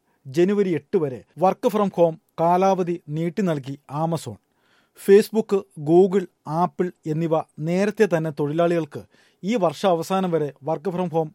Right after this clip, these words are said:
പ്രഖ്യാപിച്ചിരുന്നു. അതേസമയം Amazon കോർപ്പറേറ്റ് ഓഫീസ് അടച്ചിടില്ല. ഓഫീസുകളിൽ ജോലിക്കെത്തുന്നവരുടെ സുരക്ഷയും കോവിഡ് പ്രതിരോധ പ്രവർത്തനങ്ങൾക്കുമായി Amazon കാര്യക്ഷമവും സുരക്ഷിതവുമായ സംവിധാനം ഒരുക്കിയിട്ടുണ്ട്. അതിനായി പ്രത്യേക ഫണ്ട് അനുവദിച്ചു.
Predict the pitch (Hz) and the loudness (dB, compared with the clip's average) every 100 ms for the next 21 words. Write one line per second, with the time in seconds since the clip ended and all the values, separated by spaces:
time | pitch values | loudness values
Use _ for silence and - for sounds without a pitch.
0 | _ 143 143 165 151 139 110 98 - - | _ -10 -4 -2 -2 -6 -12 -14 -14 -2
1 | 170 226 220 185 165 - - 180 196 202 | 4 4 4 0 -2 -6 -2 0 2 -2
2 | 180 165 - 170 185 202 196 175 147 160 | -4 -6 -2 0 0 -2 0 2 0 -2
3 | 143 - 143 156 165 131 104 - _ _ | -10 -10 -8 -6 -8 -12 -14 -20 _ _
4 | _ _ _ 165 180 196 202 202 185 156 | _ _ _ 0 0 0 -2 0 0 -4
5 | - 143 160 180 208 165 170 175 165 156 | -12 -6 0 0 0 -4 -4 -2 0 -2
6 | 151 147 - 165 110 - - 208 208 240 | -4 -8 -6 -6 -6 -14 0 4 4 2
7 | - 170 165 190 190 180 196 180 175 165 | -4 -4 0 0 0 -2 -2 -2 -4 -4
8 | 165 151 143 - 147 165 180 180 160 151 | -4 -4 -4 -8 -6 -2 -2 -4 -8 -10
9 | - 165 180 214 - 170 156 147 - - | -6 -2 -2 -2 -4 -2 -2 -4 -12 -4
10 | 170 180 - 214 196 170 151 139 _ _ | -4 -2 -2 2 2 2 -2 -4 _ _
11 | - 185 190 202 180 151 - 151 143 170 | -6 -2 0 2 0 -2 -6 -6 -4 -6
12 | 139 101 - _ - 175 185 196 190 165 | -8 -12 -18 _ -4 -2 2 2 0 -2
13 | - 190 180 170 170 214 190 156 147 117 | -2 0 0 -4 -4 -4 -4 -6 -6 -10
14 | - | -20